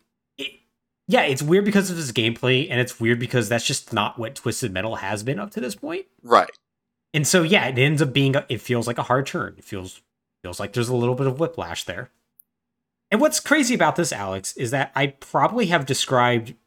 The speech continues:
Speaker 1: so far the characters that are not as, like,
Speaker 2: <laughs>
Speaker 1: probably the least extreme that are
Speaker 2: Right.
Speaker 1: in this.
Speaker 2: Of course, yeah.
Speaker 1: So,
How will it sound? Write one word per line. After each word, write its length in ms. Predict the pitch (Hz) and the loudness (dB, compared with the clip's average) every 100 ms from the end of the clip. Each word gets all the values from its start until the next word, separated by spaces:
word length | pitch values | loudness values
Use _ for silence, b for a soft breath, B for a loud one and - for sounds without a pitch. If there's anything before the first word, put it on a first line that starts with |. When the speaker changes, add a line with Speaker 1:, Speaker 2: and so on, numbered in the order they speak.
| _ _ _ _ - | _ _ _ _ -4
Speaker 1:
so 260 | 135 127 | 0 0
far 420 | 123 143 135 135 | 0 2 4 4
the 100 | 120 117 | 2 -4
characters 420 | 120 117 123 113 | 0 0 0 0
that 100 | 110 | 0
are 160 | 101 | 0
not 460 | 98 95 98 107 - | -2 -2 -2 -2 -6
as, 560 | - 95 107 107 - - _ - | -6 -4 -4 -8 -16 -18 _ 0
like, 160 | 123 | 0
Speaker 2:
<laughs> 380 | - 110 151 156 | -2 -2 2 4
Speaker 1:
probably 160 | - 160 | 6 4
the 60 | 120 | 2
least 280 | 117 139 | 0 2
extreme 500 | 208 - 196 240 302 285 | 2 0 -2 -2 -2 0
that 180 | 269 | 2
are 80 | 277 | 6
Speaker 2:
Right. 200 | 117 101 | 8 8
Speaker 1:
in 40 | 95 | 6
this. 380 | - - - - | 2 -2 -4 -6
Speaker 2:
Of 120 | 113 | -4
course, 540 | - 101 90 - - - | 0 0 0 -8 -18 0
yeah. 280 | 110 87 82 _ _ - - B B _ _ _ | 4 4 2 _ _ -8 -8 B B _ _ _
Speaker 1:
So, 320 | 240 233 240 | 0 0 -4